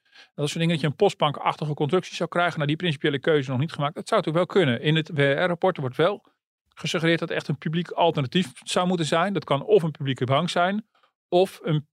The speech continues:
publieke bankrekening bijvoorbeeld. Dat wordt, eh, en daar is men heel hard op aan het studeren, maar ook nog niet heel erg ver. Namelijk met een digitale euro zou je, eh, digitale euro's rechtstreeks aan kunnen houden bij de centrale bank, bij de Nederlandse bank in dit geval.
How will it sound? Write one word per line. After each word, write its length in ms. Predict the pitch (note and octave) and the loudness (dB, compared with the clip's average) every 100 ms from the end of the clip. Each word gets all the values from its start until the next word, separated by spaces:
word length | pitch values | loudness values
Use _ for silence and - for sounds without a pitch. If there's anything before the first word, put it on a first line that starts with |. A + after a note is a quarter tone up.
| _ - | _ -6
publieke 420 | D3+ C#3+ D3+ C3 | -2 -2 0 0
bankrekening 1000 | C3+ B2+ B2 B2+ A#2+ C3+ D3+ D3+ F#3 G#3+ | 2 0 -2 0 2 2 2 0 2 0
bijvoorbeeld. 560 | D3 C3+ B2 D3+ - C3 | -2 0 2 2 0 -6
Dat 200 | A#2 D#3+ | -8 -8
wordt, 200 | C#3 - | -12 -10
eh, 800 | C3+ C3+ - C3+ - - B2+ - | -8 -8 -8 -8 -10 -8 -10 -8
en 160 | C3 | -6
daar 200 | C3 B2 | 0 0
is 80 | B2+ | 2
men 140 | C3 A#2+ | -2 0
heel 280 | C3 D3+ | 2 4
hard 140 | D3+ B2+ | 4 2
op 80 | A#2+ | -4
aan 80 | |
het 80 | G#2+ | -6
studeren, 500 | - A#2 B2+ B2 A2 | -6 0 4 4 2
maar 200 | A2 A2+ | 0 0
ook 240 | C#3 B2+ - | -2 -4 -8
nog 320 | A3+ D3 C3 | -12 -8 -6
niet 180 | C3 C3+ | -4 -2
heel 140 | C3 | 0
erg 100 | C3+ | -2
ver. 260 | - C#3 D3 - - - - - | 0 0 0 -4 -20 -20 -12 -2
Namelijk 280 | B2+ C3+ | 0 2
met 140 | B2+ B2+ | 0 -2
een 260 | B2+ B2 _ | -2 -4 _
digitale 640 | B2+ E3+ - D3 B2 B2 | -2 0 0 0 2 2
euro 500 | D3 D#3 D#3+ D#3+ D#3+ | 4 6 6 6 4
zou 340 | C#3 C#3+ C#3 C#3+ | 2 2 4 4
je, 220 | C#3+ D3 | 4 2
eh, 220 | - D3 | -2 -6
digitale 420 | C3+ C3+ D3 B2 | -4 -2 2 2
euro's 380 | D3+ C#3+ C#3+ C3+ | 4 4 4 2
rechtstreeks 400 | D3+ C#3+ C3+ - | 0 -2 -6 -4
aan 240 | D#3+ D#3+ | 0 0
kunnen 220 | E3+ D#3 C3+ | 2 2 4
houden 320 | C3+ C3+ A#2+ | 4 2 2
bij 220 | C3 C3 | 2 2
de 80 | A#2+ | 0
centrale 500 | - B2+ A#2 A2 A2+ | -2 -2 0 0 0
bank, 180 | G#2+ G2+ | -4 -6
bij 80 | A2 | -8
de 60 | |
Nederlandse 320 | A#2+ B2+ A#2+ | -6 -6 -6
bank 160 | B2 A#2 | -4 -4
in 60 | B2 | -6
dit 120 | B2+ | -8
geval. 440 | B2 A#2+ B2+ D#3 | -8 -2 0 0